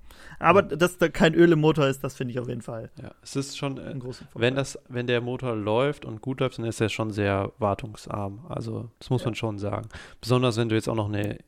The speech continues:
Speaker 2: elektrische Zündung drin hast, dann bist du da wirklich an, hast du schon ein solides Ding. Also, es ist nicht so, als wenn du da jetzt irgendwie jede Woche einmal irgendwas reparieren müsstest.
Speaker 1: Außer bei uns natürlich.
Speaker 2: Ja,
Speaker 1: Da
Speaker 2: außer bei
Speaker 1: passiert
Speaker 2: uns.
Speaker 1: es doch schon mal öfter.
Speaker 2: Das
Speaker 1: Nein,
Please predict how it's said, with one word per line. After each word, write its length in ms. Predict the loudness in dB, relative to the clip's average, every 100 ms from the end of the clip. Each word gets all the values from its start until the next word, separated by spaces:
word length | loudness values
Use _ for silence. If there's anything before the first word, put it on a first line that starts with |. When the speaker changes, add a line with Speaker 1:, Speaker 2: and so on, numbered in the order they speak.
| _ -4
Speaker 2:
elektrische 380 | -2 -2 -4 -6
Zündung 380 | -2 -2 -2 -2
drin 260 | -2 -2
hast, 300 | -2 -4 -4
dann 260 | -6 -6 -12 -18 -20 -20 -20 -20 -20 _
bist 200 | -2 0
du 40 | 2
da 140 | 4
wirklich 300 | 2 0 -2
an, 160 | -2 -2
hast 160 | -2
du 20 |
schon 280 | 0 2 2
ein 20 |
solides 500 | 0 -4 -2 -4 -4
Ding. 220 | -2 0 0
Also, 60 |
es 60 | -2
ist 60 | 0
nicht 120 | 4
so, 80 | 6
als 120 | 6
wenn 100 | 4
du 80 | 6
da 80 | 6
jetzt 180 | 4
irgendwie 460 | 0 -6 -4 -4 -4 -8 -18 -18 -16 -2
jede 180 | 0 4
Woche 260 | 4 6 4
einmal 220 | 4 2
irgendwas 280 | 0 -2 -4
reparieren 400 | -2 0 -2 -4
müsstest. 460 | -10 -14 -18 -18 _ _ _ _ _ _ -14 -14 -4
Speaker 1:
Außer 400 | 4 6 8 8
bei 120 | 8
uns 200 | 6 2
natürlich. 480 | -2 -6 -6 -6 -8 _ -20 _ -18 -8
Speaker 2:
Ja, 220 | -4 -4
Speaker 1:
Da 80 | 0
Speaker 2:
außer 100 | 0
bei 60 | 0
Speaker 1:
passiert 240 | 2 0 0
Speaker 2:
uns. 80 |
Speaker 1:
es 20 | 0
doch 120 | 0
schon 160 | 2
mal 120 | 0 0
öfter. 240 | -4 -12 -12 -12 -8
Speaker 2:
Das 100 | -2
Speaker 1:
Nein, 140 | 0